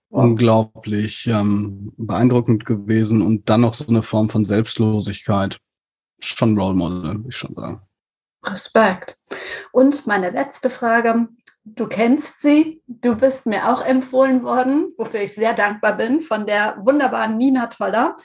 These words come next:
Speaker 1: Jetzt hätte ich gerne, dass du mir zwei Menschen empfiehlst, mit denen ich mal über das Thema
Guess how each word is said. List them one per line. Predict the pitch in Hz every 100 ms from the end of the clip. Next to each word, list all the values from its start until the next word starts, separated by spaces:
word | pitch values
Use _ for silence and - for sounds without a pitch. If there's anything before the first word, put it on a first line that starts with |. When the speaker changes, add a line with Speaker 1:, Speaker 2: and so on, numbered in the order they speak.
| - - - -
Speaker 1:
Jetzt | 269 277
hätte | 294 277
ich | 269
gerne, | - 247 247
dass | 233 233
du | -
mir | 311 262 208
zwei | - 220 214
Menschen | 214 220 -
empfiehlst, | - 190 - 226 285 285
mit | 220 214
denen | 214 233
ich | 214 -
mal | 240 214
über | 208 214
das | 190 -
Thema | 214 208 208 208 -